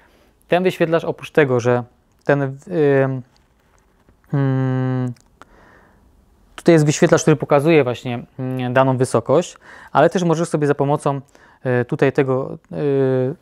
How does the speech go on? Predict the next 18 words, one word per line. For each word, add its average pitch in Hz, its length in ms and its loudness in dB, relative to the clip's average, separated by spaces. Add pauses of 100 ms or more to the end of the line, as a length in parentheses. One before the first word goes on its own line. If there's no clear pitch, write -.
(100)
tego 147 180 4
regulatora, 147 520 2 (400)
y, 139 160 -4
ustawić 147 600 -2 (680)
cztery 160 360 2
tryby 139 440 -2 (400)
pracy. 127 360 -2 (520)
Czyli 143 140 -10
po - 80 -8
prostu 156 300 0
możesz 151 260 0
sobie 143 180 0
ustawić 139 360 2
na 131 80 -4
przykład 135 340 -6
tryb 156 180 -4
siedzący, 123 520 -4
czyli 127 280 -10